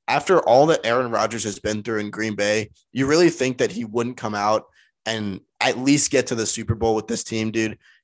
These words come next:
It, I don't know. It's, it just seems to this,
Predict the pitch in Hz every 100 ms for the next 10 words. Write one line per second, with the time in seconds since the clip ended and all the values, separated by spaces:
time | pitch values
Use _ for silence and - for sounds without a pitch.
0 | _ 123 123 _ - 78 _ 117 101 90
1 | 90 - 127 - - _ _ _ 151 151
2 | 185 - 165 160 156 - 151 - 120 120
3 | 165 - -